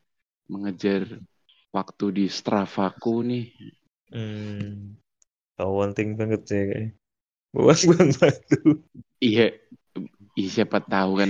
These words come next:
Speaker 1: aktualisasi diri orang kan
Speaker 2: Eh,
Speaker 1: beda-beda, Bro.
Speaker 2: iya,
Speaker 1: Mungkin
Speaker 2: mungkin.
Speaker 1: kamu dengan, eh, ngupload apa, angka apa, M M,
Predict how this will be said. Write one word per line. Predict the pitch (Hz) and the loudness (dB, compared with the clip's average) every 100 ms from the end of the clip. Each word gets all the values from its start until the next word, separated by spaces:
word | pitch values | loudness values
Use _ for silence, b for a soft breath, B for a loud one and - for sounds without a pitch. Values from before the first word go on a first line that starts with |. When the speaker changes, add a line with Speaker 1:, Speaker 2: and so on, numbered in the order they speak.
| 98 | -2
Speaker 1:
aktualisasi | - 98 95 90 98 107 | -2 0 0 0 -2 -4
diri | 85 92 98 | -4 -4 0
orang | 95 92 80 | 2 2 0
kan | 78 | 0
Speaker 2:
Eh, | 90 | -4
Speaker 1:
beda-beda, | - 98 - 101 98 98 92 | -4 -4 -2 -2 -2 -4 -4
Bro. | 90 90 92 - - - _ _ _ _ - | -4 -4 -6 -8 -18 -20 _ _ _ _ -8
Speaker 2:
iya, | 85 - | -6 -4
Speaker 1:
Mungkin | - 107 | -2 -2
Speaker 2:
mungkin. | 117 | 0
Speaker 1:
kamu | - 98 110 107 90 - _ 92 _ _ _ _ _ | -2 -2 0 0 -4 -14 _ -20 _ _ _ _ _
dengan, | 110 90 92 92 85 - 92 _ 87 | -8 -4 -2 -4 -6 -12 -20 _ -8
eh, | 90 90 87 - - - _ _ _ _ 101 _ _ _ _ _ 92 | -6 -4 -6 -8 -14 -20 _ _ _ _ -20 _ _ _ _ _ -6
ngupload | 92 - 92 92 95 - - - - - | -6 -6 -4 -4 -6 -18 -20 -20 -16 -14
apa, | - 98 110 117 - - | -8 -10 -10 -18 -20 -10
angka | 92 87 95 92 92 | -8 -6 -4 -4 -4
apa, | 104 120 _ | -8 -12 _
M | - 92 | -8 -6
M, | 95 | -4